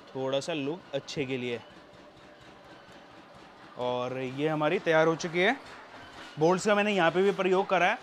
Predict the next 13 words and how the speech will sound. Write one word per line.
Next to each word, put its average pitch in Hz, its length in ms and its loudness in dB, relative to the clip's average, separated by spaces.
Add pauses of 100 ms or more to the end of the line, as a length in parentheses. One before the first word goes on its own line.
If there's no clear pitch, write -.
(420)
इसको 170 240 -4
भी 175 100 -2
हम 175 160 -4
यहाँ 170 120 -2
पे 185 140 -4
खड़ा 170 220 -2
कर 165 100 0
लेते 175 260 -2
हैं। 233 140 -2 (1800)
देख 143 120 2
सकते 170 200 -2
हैं 180 80 -2
दोस्तों 180 280 -2